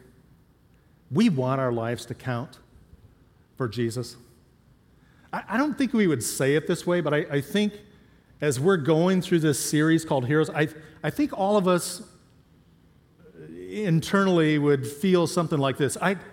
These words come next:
I want to be a hero in Christ to people around me,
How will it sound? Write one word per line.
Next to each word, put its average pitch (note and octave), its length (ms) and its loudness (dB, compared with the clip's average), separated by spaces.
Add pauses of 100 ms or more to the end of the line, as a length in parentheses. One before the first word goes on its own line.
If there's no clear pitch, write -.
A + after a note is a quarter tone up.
(420)
I D4 160 4
want F3+ 500 0
to G3 100 2
be F#3 440 0 (560)
a B2+ 80 -4
hero E3 500 0 (1000)
in D#3+ 280 2
Christ D3 500 -2
to C3+ 120 -2
people D3+ 400 -4
around B2+ 300 -2
me, E3 200 -4